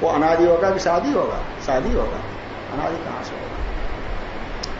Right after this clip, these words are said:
वो लोग मानते हैं, अनादि मानते हैं, ये कैसे होगा?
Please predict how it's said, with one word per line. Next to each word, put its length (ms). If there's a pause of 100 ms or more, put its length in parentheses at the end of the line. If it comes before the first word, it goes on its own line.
(680)
वो 60
लोग 200
मानते 280
हैं, 80
अनादि 380
मानते 380
हैं, 140
ये 80
कैसे 320
होगा? 520